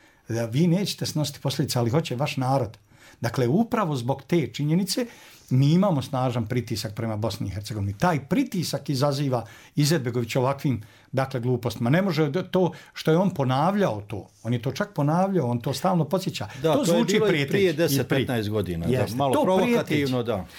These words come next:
Speaker 1: To prijeteći
Speaker 2: A i
Speaker 1: zvuči.
Speaker 2: možda se koristi u dnevnopolitičke svrhe, šta mislite
Speaker 1: To
Speaker 2: o
Speaker 1: i
Speaker 2: tome?
Speaker 1: jeste u dnevnopolitičke svrhe. On je morao svojim, e,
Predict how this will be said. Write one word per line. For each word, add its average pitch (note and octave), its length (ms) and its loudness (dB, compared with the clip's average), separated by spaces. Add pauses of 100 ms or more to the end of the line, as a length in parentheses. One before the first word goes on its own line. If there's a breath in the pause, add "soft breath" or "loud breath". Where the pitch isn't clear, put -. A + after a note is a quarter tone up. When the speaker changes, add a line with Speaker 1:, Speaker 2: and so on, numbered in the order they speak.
(160 loud breath)
Speaker 1:
To C4+ 120 0
prijeteći F#3+ 540 -2
Speaker 2:
A A#2+ 260 0
i F3+ 80 4
Speaker 1:
zvuči. A3 100 2
Speaker 2:
možda A3 320 4
se G3+ 180 0
koristi G3+ 360 2
u E3+ 40 4
dnevnopolitičke D#3+ 800 -2
svrhe, - 300 -6
šta G2 160 -2
mislite F#2 180 -4
Speaker 1:
To C#3+ 100 4
Speaker 2:
o C#3 60 4
Speaker 1:
i C3+ 40 2
Speaker 2:
tome? B2 120 0
Speaker 1:
jeste F#3+ 260 0
u F3 80 2
dnevnopolitičke G#2+ 640 -8
svrhe. G2+ 320 -10
On E3 200 4
je D#3+ 80 4
morao A3 480 2
svojim, G3+ 560 2 (360 soft breath)
e, - 40 -10